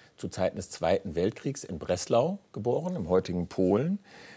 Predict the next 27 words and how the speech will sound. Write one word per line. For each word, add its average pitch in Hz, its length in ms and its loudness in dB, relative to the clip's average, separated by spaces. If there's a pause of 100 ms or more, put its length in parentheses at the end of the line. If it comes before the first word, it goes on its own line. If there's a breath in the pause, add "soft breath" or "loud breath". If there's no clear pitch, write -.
(160 loud breath)
Sie 90 180 -2
wuchsen 95 460 0
in 80 260 -8
Thüringen 151 420 0
auf, 123 440 -2
haben 73 160 -10
in 76 180 -12
Ostberlin 139 540 0
studiert 127 560 -6 (280 loud breath)
und 98 200 0
waren 98 300 4
dann 98 120 4
neunzehnhundertneunzig 98 960 0
Mitglied 117 540 -2
in - 160 -6
der 78 80 0
letzten 101 440 -2
und 107 200 -4
einzig 101 360 -2
frei - 400 2
und - 180 -8
demokratisch 85 580 -2
gewählten 82 420 -2
Volkskammer 135 720 -2 (480 loud breath)
mit 131 220 2
dabei. 120 400 6 (560 loud breath)
Ähm, 120 400 2